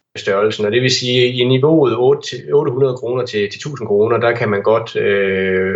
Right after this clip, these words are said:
undlade beskatning, men som et udgangspunkt, så er, så er alt skattepligtigt. Der findes dog den her lille, øh, hvad skal man sige, praktiske minimumsgrænse. Så hvis det er en mindre ting, så er, så er den ikke.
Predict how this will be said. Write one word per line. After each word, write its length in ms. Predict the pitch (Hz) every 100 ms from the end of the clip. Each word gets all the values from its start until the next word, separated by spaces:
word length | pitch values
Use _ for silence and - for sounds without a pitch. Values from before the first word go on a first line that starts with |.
| -
undlade 420 | 127 139 113 107
beskatning, 520 | 104 135 147 101 95
men 140 | 101 101
som 180 | 123
et 80 | 123
udgangspunkt, 580 | 160 160 92 - 107 104
så 100 | 120
er, 600 | 110 107 110 110 101 95
så 140 | 110
er 120 | 117 107
alt 200 | 110 -
skattepligtigt. 600 | - 101 - - - _ -
Der 140 | 110 113
findes 320 | 151 156 -
dog 260 | 107 110
den 120 | 107 104
her 140 | 98
lille, 340 | 98 104 107 - _ -
øh, 280 | 107 101 98 - -
hvad 140 | 104
skal 120 | - 104
man 100 | -
sige, 460 | 98 101 104 107 _ _ _ -
praktiske 500 | 127 131 - - 90 - -
minimumsgrænse. 840 | 131 110 92 - - 101 104 90 -
Så 160 | 104
hvis 180 | 101 107
det 140 | 123
er 60 | 110
en 180 | 110 120
mindre 340 | 143 - 95
ting, 240 | - 98 -
så 120 | 113
er, 260 | 104 98
så 120 | - 107
er 100 | 104
den 120 | 101
ikke. 260 | 95 95